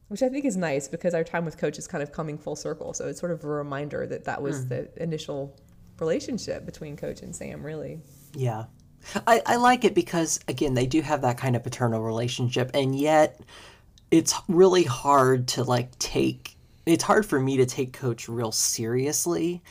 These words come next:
Speaker 2: and that's in a
Speaker 1: Mm-hmm.
Speaker 2: way what makes his lines so much funnier, 'cause, you know, he's, like, going on, "You mess up, I bail you out. Don't you think it's getting a little old?" <laughs> Saying, you know,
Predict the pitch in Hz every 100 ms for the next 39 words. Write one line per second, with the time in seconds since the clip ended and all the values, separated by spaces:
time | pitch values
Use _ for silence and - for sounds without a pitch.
0 | - - 151 139 139 139 - 139 131 135
1 | 139 123 104 123 123 - 120 110 120 120
2 | 110 - - 127 113 - - 117 101 127
3 | 131 139 120 127 123 117 120 120 117 123
4 | 147 185 170 151 - 120 120 127 135 139
5 | 139 135 127 113 113 - _ - - 330
6 | 349 269 240 233 202 - 208 143 165 131
7 | 135 156 160 131 - 151 190 214